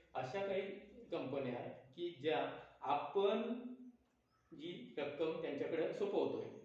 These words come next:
म्युच्युअल फंडमध्ये जी रक्कम आपण ठेवतोय, ती रक्कम उचलून ते काय करतात, ट्रेडिंग करतात. काय करतात? ट्रेडिंग करतात. कारण त्यांच्याकडे ते मास्टरमाइंड लोक असतात की जी फक्त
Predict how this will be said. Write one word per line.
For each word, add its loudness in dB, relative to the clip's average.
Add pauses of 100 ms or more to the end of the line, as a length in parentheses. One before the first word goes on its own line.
(460)
म्युच्युअल -2
फंडमध्ये -2
जी 2
रक्कम -2
आपण -2
ठेवतोय, 0 (600)
ती 2
रक्कम 0
उचलून -4
ते -2 (440)
काय 2
करतात, -2 (400)
ट्रेडिंग 0
करतात. -4 (920)
काय 4
करतात? 0 (380)
ट्रेडिंग 2
करतात. 0
कारण 0
त्यांच्याकडे 0
ते -2
मास्टरमाइंड 2
लोक 4
असतात 2 (500)
की -10
जी 2
फक्त -2